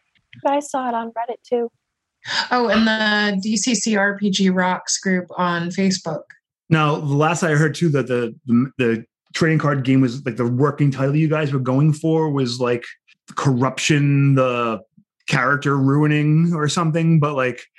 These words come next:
Speaker 3: is that true? Or have you guys found a different, you know, title to go with?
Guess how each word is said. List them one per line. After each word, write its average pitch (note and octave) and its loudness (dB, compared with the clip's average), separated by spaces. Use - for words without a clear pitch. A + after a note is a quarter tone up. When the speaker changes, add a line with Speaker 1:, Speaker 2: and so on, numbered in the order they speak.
Speaker 3:
is B2+ 2
that D#3 0
true? D#3 2
Or - 0
have C3 4
you C3+ 4
guys C3 0
found C3+ 2
a B2 0
different, B2+ -4
you C3 4
know, A2+ 2
title A#2 0
to A#2 0
go A#2+ 0
with? B2+ -4